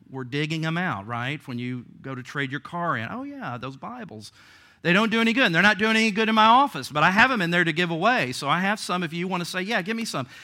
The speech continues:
And in the back, and they're just little Gideon New Testaments. How many of you know what the Gideons are? If you've ever stayed in a hotel, you know what a Gideon is, right? And, uh, and the Gideon Bible. And they do a great work. You know why I love the Gideons?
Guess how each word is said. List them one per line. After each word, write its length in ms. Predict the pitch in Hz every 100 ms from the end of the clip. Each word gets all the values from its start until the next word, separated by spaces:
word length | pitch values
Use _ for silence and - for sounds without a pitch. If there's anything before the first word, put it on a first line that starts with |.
| -
And 120 | 180
in 40 | 180
the 60 |
back, 300 | 170 233 269
and 100 | 185
they're 60 | 196
just 200 | 214 233
little 200 | 233 247
Gideon 420 | 180 226 254 233
New 120 | 233
Testaments. 520 | 226 233 226 - 123 -
How 80 |
many 140 | 175 208
of 20 |
you 40 | 208
know 120 | 202
what 180 | 202 202
the 60 |
Gideons 440 | 180 196 165 123 120
are? 260 | 107 - _ _ _ _
If 80 | -
you've 100 | 131
ever 160 | 156 160
stayed 220 | - 175
in 60 |
a 60 | 180
hotel, 420 | 190 - 190 135
you 100 | 107
know 100 | 123
what 120 | 135
a 20 | 147
Gideon 400 | 170 165 131 104
is, 260 | 120 135
right? 300 | 117 139 165 123 _ - -
And, 420 | 147 147 147 139
uh, 420 | 139 139 131 131 - -
and 200 | 147 143
the 60 |
Gideon 320 | 135 160 170
Bible. 400 | 170 180 185 143
And 100 | 123
they 120 | 170 180
do 140 | 208
a 40 |
great 320 | 185 220 233 202
work. 340 | 262 240 -
You 60 | 190
know 120 | 214
why 280 | 214 220 214
I 60 |
love 180 | 190 208
the 80 | 196
Gideons? 460 | 202 226 226 226